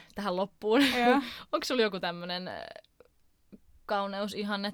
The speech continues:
Speaker 1: tai kehonkuva tai joku, mitä sä joko niinku ajattelet, että näyttää tosi hyvältä, tai joku, mitä sä tavoittelet?
Speaker 2: No joo, no joo.
Speaker 1: No joo.
Speaker 2: <laughs> Hyvä hetken mietintä.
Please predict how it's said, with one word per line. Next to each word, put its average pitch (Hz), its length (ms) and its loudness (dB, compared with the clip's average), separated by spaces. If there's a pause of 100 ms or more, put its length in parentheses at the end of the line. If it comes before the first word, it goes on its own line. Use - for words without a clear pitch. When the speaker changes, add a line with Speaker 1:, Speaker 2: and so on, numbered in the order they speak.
Speaker 1:
tai 185 140 -4
kehonkuva 185 600 -6
tai 185 220 -4
joku, - 220 -8
mitä 175 240 -8
sä 170 160 -6
joko 180 280 -8
niinku 214 560 -10
ajattelet, 175 480 -8
että 180 140 -12
näyttää 165 240 -10
tosi 180 220 -8
hyvältä, 190 420 0
tai 160 160 -4
joku, 170 180 -8
mitä - 200 -10
sä 180 140 -10
tavoittelet? - 640 -10 (1080)
Speaker 2:
No 311 280 -2
joo, 226 420 2 (280)
no 440 140 0
joo. 247 220 6
Speaker 1:
No 254 200 8
joo. 285 420 8
Speaker 2:
<laughs> 440 60 12
Hyvä 330 160 10
hetken 320 440 4
mietintä. 220 520 2